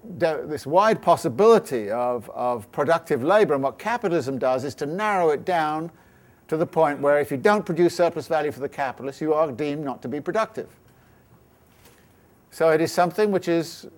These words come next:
defined by capital. But then here too, the question is, well,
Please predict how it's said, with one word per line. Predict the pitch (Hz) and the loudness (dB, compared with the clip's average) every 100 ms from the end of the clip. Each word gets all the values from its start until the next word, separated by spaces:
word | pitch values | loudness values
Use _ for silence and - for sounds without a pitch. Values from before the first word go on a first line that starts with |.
| - - 117 | -20 -8 -4
defined | - 202 196 160 151 160 - _ _ _ - | 0 2 2 0 -4 -8 -10 _ _ _ -4
by | 151 | -4
capital. | - 202 180 127 - _ _ _ _ _ _ _ _ _ _ _ _ _ _ - | -2 -4 -4 -8 -12 _ _ _ _ _ _ _ _ _ _ _ _ _ _ -10
But | 131 | -2
then | 170 185 175 | 2 2 2
here | 160 190 175 | 2 2 0
too, | - 240 208 160 | 2 6 8 6
the | 151 | 2
question | - 160 - 160 | 0 0 -2 -4
is, | 151 139 | -4 0
well, | 160 160 156 | 4 4 4